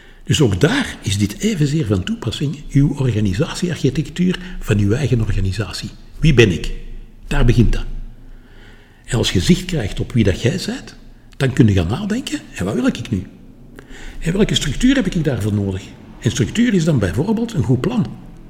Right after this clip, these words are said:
Een plan betekent: ik heb een doel, dat is concreet. Ik heb echt gekozen om daarvoor te gaan.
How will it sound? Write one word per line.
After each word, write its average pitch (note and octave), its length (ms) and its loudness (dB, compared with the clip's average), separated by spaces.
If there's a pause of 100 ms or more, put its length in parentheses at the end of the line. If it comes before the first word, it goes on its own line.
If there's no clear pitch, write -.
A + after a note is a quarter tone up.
(580)
Een - 120 0
plan G3+ 220 4
betekent: F#3+ 560 2
ik - 80 0
heb - 100 0
een E2+ 140 -2
doel, G#3+ 280 2 (840)
dat - 140 -4
is - 60 -6
concreet. - 540 -4 (640)
Ik - 140 -4
heb - 120 0
echt - 320 0
gekozen - 580 2
om G#2+ 160 2
daarvoor F#2+ 340 -2
te G#2+ 120 -6
gaan. G3+ 240 -6